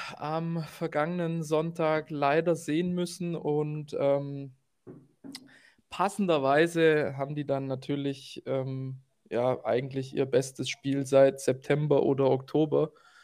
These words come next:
äh, gemacht, zumindest in der Zeit, als sie wirklich noch oben mitgespielt haben. Ähm, die haben überhaupt nicht verunsichert gewirkt, in keinster Weise wirklich gespielt wie, äh, ein Tabellen-Fünfzehnter.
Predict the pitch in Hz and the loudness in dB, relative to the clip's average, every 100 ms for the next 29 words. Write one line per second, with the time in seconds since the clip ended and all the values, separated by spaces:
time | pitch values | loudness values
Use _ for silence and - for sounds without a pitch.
0 | _ _ - 139 135 135 135 135 135 - | _ _ -4 0 0 -2 -2 -2 -4 -8
1 | 135 139 139 - 135 131 135 135 135 131 | -6 -4 -6 -6 0 2 4 6 6 6
2 | 131 131 135 131 - _ _ _ _ - | 0 -2 -8 -10 -12 _ _ _ _ -8
3 | 139 135 131 131 131 147 170 143 139 165 | -6 -4 -4 -6 2 6 6 4 -4 -4
4 | 127 - - 127 131 127 143 147 _ _ | -6 -6 -10 -4 2 2 0 -8 _ _
5 | _ _ _ - 127 127 127 - _ - | _ _ _ 0 2 2 -2 -4 _ -12
6 | 127 123 127 131 131 135 131 135 _ _ | -8 -4 2 2 2 -2 -2 -6 _ _
7 | _ _ _ _ - 180 180 160 165 175 | _ _ _ _ 2 8 12 12 10 6
8 | 175 170 - 170 160 175 170 170 170 175 | 2 0 0 4 4 4 2 2 2 4
9 | 165 165 175 175 - _ _ _ _ _ | 4 4 2 0 -20 _ _ _ _ _
10 | - - - - - - 143 131 156 180 | -20 -20 -18 -8 -6 -4 -6 0 6 8
11 | 202 202 143 127 123 123 127 131 139 131 | 6 4 2 4 4 2 -2 -2 -2 -4
12 | 107 - _ - - _ - 135 - 156 | -10 -12 _ -20 -20 _ -8 -8 -4 0
13 | 160 143 151 143 143 139 - 139 139 135 | 0 -2 -6 -4 0 0 0 0 0 -2
14 | 139 131 139 139 135 135 151 160 - - | -4 -2 0 2 0 -2 -6 -6 -6 -2
15 | 123 123 143 | -2 0 -2